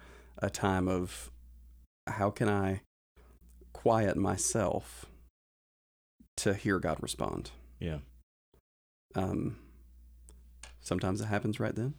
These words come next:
Speaker 1: Sometimes it doesn't happen right then.
Speaker 2: So, like, you're, so you're saying a time when you, you intentionally just sit in silence
Speaker 1: Yeah.
Speaker 2: and allow for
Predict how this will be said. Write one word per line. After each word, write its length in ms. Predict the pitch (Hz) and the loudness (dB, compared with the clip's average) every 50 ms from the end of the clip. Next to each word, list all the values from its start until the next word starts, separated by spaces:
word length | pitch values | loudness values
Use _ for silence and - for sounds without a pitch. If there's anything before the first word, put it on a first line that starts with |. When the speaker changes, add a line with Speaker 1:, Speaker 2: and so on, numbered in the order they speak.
| - _ _ _ | -14 _ _ _
Speaker 1:
Sometimes 400 | - - 95 98 - 104 107 107 | -6 -4 -2 0 4 4 4 4
it 80 | 110 104 | 4 4
doesn't 240 | 110 107 107 110 110 | 4 6 6 4 4
happen 260 | 110 110 104 - 110 | 4 2 2 2 0
right 180 | 107 104 - - | 0 0 0 -2
then. 200 | - 123 139 - | -2 -4 -4 -4
Speaker 2:
So, 220 | - - 101 92 | -2 0 2 2
like, 240 | 90 87 82 92 - - | 4 2 2 0 0 0
you're, 240 | 98 98 98 98 | 0 2 2 2
so 160 | - - - 95 | 0 0 0 2
you're 100 | 95 90 | 2 2
saying 240 | - 98 92 87 | 0 0 0 0
a 40 | 82 | -2
time 320 | - - 87 87 87 85 85 | -2 -2 0 0 0 0 0
when 100 | 82 82 | -2 -2
you, 420 | 82 82 80 78 78 76 73 73 76 - - - - - - - _ - - - | -2 -2 -2 -2 -2 -4 -6 -8 -10 -14 -18 -20 -20 -20 -20 -20 _ -20 -20 -8
you 260 | - 92 90 87 85 - - | -4 -2 -2 -2 -2 -4 -4
intentionally 560 | - 87 80 - 101 87 85 - - 80 80 | -4 -4 -2 0 0 0 0 0 0 -2 -2
just 300 | 73 80 80 - - - | -2 -2 -2 -2 -2 -2
sit 180 | - - 82 - | -2 -2 -2 -2
in 120 | - 71 | -2 -2
silence 760 | 69 73 73 76 78 - - - - - - - - - - - - | -2 0 0 0 -2 -2 -4 -6 -6 -4 -4 -4 -4 -6 -10 -10 -2
Speaker 1:
Yeah. 220 | 110 101 - - - - | 0 0 0 0 -2 -6
Speaker 2:
and 100 | 87 80 76 | -4 -4 -4
allow 380 | 73 73 76 78 76 71 69 | -2 -2 -2 -2 -2 -2 -4
for 420 | - - - 67 67 69 64 69 | -4 -6 -8 -6 -6 -6 -6 -8